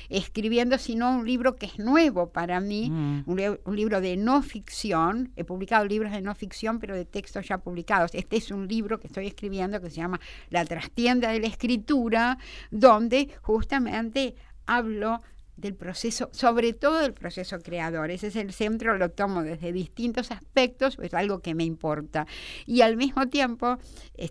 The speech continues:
Speaker 1: tengo muchas ganas de terminarlo, ya lo estoy, estoy, creo, vislumbrando la recta final, porque tengo muchas ganas de volver a escribir ficción.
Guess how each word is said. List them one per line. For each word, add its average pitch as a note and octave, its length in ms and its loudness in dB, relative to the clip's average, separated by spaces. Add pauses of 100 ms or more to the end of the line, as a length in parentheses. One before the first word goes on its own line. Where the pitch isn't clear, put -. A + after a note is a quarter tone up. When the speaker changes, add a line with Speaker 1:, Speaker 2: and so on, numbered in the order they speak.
Speaker 1:
tengo G#3+ 320 0
muchas B3 320 0
ganas G#3+ 280 -2
de F#3+ 100 -4
terminarlo, F3 520 0
ya F#3+ 200 2
lo G#3 120 2
estoy, G3+ 320 2
estoy, F#3 320 -2
creo, A3 580 6
vislumbrando F3 800 0
la D#3+ 160 -2
recta G3+ 400 -4
final, A3 520 -2 (280)
porque F3+ 240 -6
tengo F#3 320 0
muchas G#3+ 440 0
ganas G3+ 340 -2
de F3 260 -4
volver F3+ 460 -2
a G3+ 40 -4
escribir D#3+ 500 -8
ficción. C#3+ 720 -6